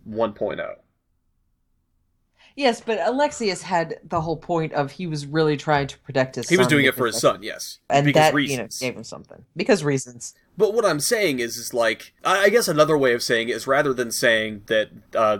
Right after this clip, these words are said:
Speaker 1: this guy, whose name I can never remember, what was his name?
Speaker 2: Livius Aramund?
Speaker 1: Let's go with Aramund. That one's
Speaker 2: Okay.
Speaker 1: easier for me to say.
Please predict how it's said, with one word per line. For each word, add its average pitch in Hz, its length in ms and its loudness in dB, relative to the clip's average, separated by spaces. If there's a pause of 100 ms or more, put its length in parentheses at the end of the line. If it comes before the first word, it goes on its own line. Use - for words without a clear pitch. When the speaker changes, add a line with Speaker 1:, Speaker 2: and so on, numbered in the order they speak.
Speaker 1:
this 113 240 -4
guy, 101 360 0
whose 107 360 -12
name 110 300 -2
I 104 160 -4 (180)
can 101 240 -12
never 104 240 0
remember, 107 500 -4 (160)
what 110 120 -8
was 131 80 -4
his 165 120 4
name? 160 120 2
Speaker 2:
Livius 156 180 2
Aramund? 160 600 -2 (200)
Speaker 1:
Let's 151 160 0
go 190 80 8
with 151 120 0
Aramund. 101 500 0 (440)
That 123 140 2
one's 160 180 -2
Speaker 2:
Okay. - 80 -4
Speaker 1:
easier 104 160 -8
for 98 100 -16
me 82 80 -14
to 76 60 -10
say. - 160 -10